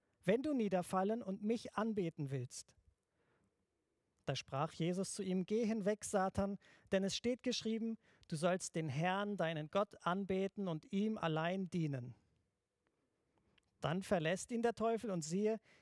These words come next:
Engel kamen herzu und dienten ihm. Aus unserem Bibeltext können wir heute drei wichtige Punkte mitnehmen. Erstens, lass Jesus dein Handeln bestimmen.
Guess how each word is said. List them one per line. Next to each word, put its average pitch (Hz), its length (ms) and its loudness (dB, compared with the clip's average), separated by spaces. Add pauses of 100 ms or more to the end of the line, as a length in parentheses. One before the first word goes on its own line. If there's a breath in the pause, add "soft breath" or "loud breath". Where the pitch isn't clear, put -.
(140 soft breath)
Engel 208 420 2 (320)
kamen 175 400 2
herzu 170 540 -2 (340 loud breath)
und - 320 -6 (100)
dienten 175 420 2
ihm. 131 340 -6 (2750 loud breath)
Aus 175 160 -2
unserem 220 460 0 (160)
Bibeltext 233 580 -2
können 220 200 2
wir 208 120 2
heute 196 400 0 (300 soft breath)
drei 202 360 4
wichtige 214 400 -2
Punkte 220 360 -2
mitnehmen. 135 640 -2 (640 loud breath)
Erstens, - 640 0 (140)
lass 208 360 2
Jesus 269 520 0
dein 196 320 2
Handeln 233 380 2
bestimmen. 196 580 -4